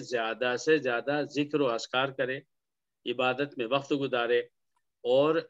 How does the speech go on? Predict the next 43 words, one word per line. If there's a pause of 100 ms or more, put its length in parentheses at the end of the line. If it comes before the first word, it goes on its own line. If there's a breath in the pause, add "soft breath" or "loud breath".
उस (140)
इबादत
का
मतलब
भी
मुसीबत
यही
है (520)
कि
हमारे
नज़दीक
इबादत
दे
दे
के
ये (100)
है, (680)
कुरान
पढ़ो (440)
बगैर
समझ
कर, (1040)
नमाज
पढ़ो, (560)
दो
रकात
और
चार
और
आठ
और
दस
और
बीस, (500)
बिलाशुबा (180)
इन
अमाल
की
अपनी
जगह
पर
अहमियत
है।